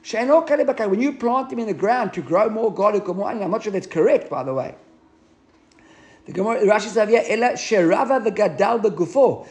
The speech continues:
Now the, the onion itself doesn't, doesn't disappear. A seed, if you plant a seed, let's say you plant a, I don't know, a pomegranate pip,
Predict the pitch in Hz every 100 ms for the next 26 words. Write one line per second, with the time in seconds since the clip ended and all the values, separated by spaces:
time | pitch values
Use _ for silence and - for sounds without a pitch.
0 | - - 151 220 277 247 196 143 - 175
1 | 175 - 269 262 190 269 254 233 208 190
2 | 143 208 247 233 - - _ _ _ _
3 | - 185 220 - 277 269 - - - -
4 | - 185 - - 320 269 220 214 262 269
5 | 208 - - 302 220 208 226 208 208 196
6 | 214 208 185 151 139 - - - - 214
7 | 214 - 190 180 143 175 233 262 - 151
8 | -